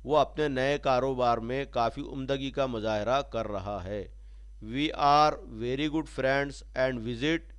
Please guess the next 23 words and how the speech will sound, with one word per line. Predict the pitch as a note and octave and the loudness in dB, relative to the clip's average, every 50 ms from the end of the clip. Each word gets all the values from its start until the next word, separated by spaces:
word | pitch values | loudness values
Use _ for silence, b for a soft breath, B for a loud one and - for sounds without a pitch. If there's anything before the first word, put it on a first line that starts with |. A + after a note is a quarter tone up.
| - - | -16 -10
each | - C3+ C#3+ D3+ D3+ D3+ - - - - | -6 -2 0 0 0 0 -2 -6 -8 -6
other | - A#2 A2+ B2 B2 A2+ | -4 -2 -2 0 -2 -2
home | G2 G2+ A#2 B2+ C3+ C#3+ - - - | -2 -2 -2 -2 -2 -4 -6 -6 -4
at | A#2+ A#2+ B2 C3 C3 - - - C#3 B2 | 0 2 2 2 2 0 -6 -6 -4 -4
every | A#2+ B2+ C#3 C3 | -2 -2 -2 -4
now | A#2 A2 A2 A2+ A2+ G#2+ - B2 | -2 -2 0 0 0 -2 -2 -4
and | A#2+ B2+ C3+ C#3+ C3 A2 F#2 | -2 -2 -2 -2 -4 -6 -6
then। | G2+ G2+ F#2 F2+ F2 - - - - - - - b b b b b b b b b b b - | -6 -6 -6 -6 -8 -12 -16 -18 -18 -18 -18 -18 b b b b b b b b b b b -2
हम | C3 C3+ C3+ | -2 -2 -2
बहुत | A#2 A#2+ B2 C3 D3+ D3+ D3 | 0 2 4 4 4 4 2
अच्छे | C3+ - - - D3+ C#3+ | -2 -4 -4 -4 -4 -2
दोस्त | A#2+ B2 C3+ C#3 C3+ - - | -2 0 0 0 -2 -4 -6
हैं | B2 A#2 B2 C3+ C#3+ | -4 -2 0 0 -2
और | - - C3+ C3 B2 | -2 0 0 -2 -2
बहुत | A2 A2 A2 B2 C#3+ D3+ - C#3+ | 0 0 2 2 2 2 0 -2
मरतबा | C3 B2+ A#2+ C3 C3+ C3 C#3 C3+ | -4 -4 -2 -4 -2 0 0 0
एक | B2+ - C#3+ D3 C#3+ A#2+ | 0 2 0 0 0 -2
दूसरे | A#2+ B2+ A#2 - A2 C3+ | -4 -10 -8 -6 -6 -6
के | C3 A#2+ | -6 -6
घर | G2 G#2+ B2 C3 D3+ D#3+ - - - | -4 -2 0 0 0 0 -2 -6 -4
आते | A2 G#2+ - - A#2 A#2 A2 | -4 -4 -4 -4 -6 -6 -4
जाते | G#2 G2+ G2 - - C#3 D#3 E3+ F#3 F#3 F#3 - - | -4 -4 -4 -2 0 2 2 2 0 -2 -8 -12 -10
हैं। | A2+ A2+ G2+ F2 F2+ - | -8 -8 -8 -10 -12 -16